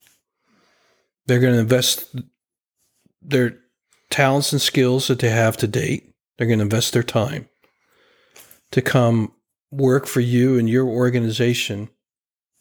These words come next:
investing those things, hoping that there be a return, right? Return being, I'm gonna get paid a salary, I'm gonna get certain benefits, but I'm also going to get certain things back from my manager, right? In hopes that they're going to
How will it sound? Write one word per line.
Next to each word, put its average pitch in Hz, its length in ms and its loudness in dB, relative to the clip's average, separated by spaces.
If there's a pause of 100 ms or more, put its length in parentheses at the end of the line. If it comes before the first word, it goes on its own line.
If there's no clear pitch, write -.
(800)
investing 127 640 2
those 123 260 2
things, 127 400 0
hoping 139 280 0
that 123 140 0
there 127 100 0
be 117 240 0
a 110 60 0
return, 110 580 0
right? 110 280 -2
Return 110 440 -2
being, 107 360 0
I'm 107 120 -2
gonna 104 160 -2
get 101 160 -4
paid 110 240 0
a 101 60 -4
salary, 151 580 0
I'm 120 100 -2
gonna 113 160 -6
get 117 180 -6
certain 110 280 0
benefits, 123 800 0 (640)
but 127 100 2
I'm 117 100 2
also 135 360 2
going 123 360 2
to 117 60 0
get 120 180 0
certain 123 340 0
things 123 400 0
back 113 300 0
from 117 140 -6
my 107 140 -4
manager, 123 600 -2 (1400)
right? 127 220 2
In 131 80 -6
hopes 131 320 0
that 120 140 -2
they're 143 220 4
going 139 360 2
to 120 440 -2